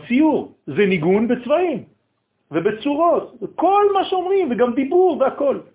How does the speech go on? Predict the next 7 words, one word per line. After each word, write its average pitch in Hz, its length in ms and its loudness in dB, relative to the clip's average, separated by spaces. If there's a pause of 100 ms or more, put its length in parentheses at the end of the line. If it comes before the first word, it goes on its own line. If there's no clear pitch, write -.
(1400)
ואשר 226 400 0
בעזרתם 190 580 0
ניתן 185 280 -2
לרדת 170 400 -2
אל 135 60 -4
תחום 170 300 -4
עשיו, 190 640 0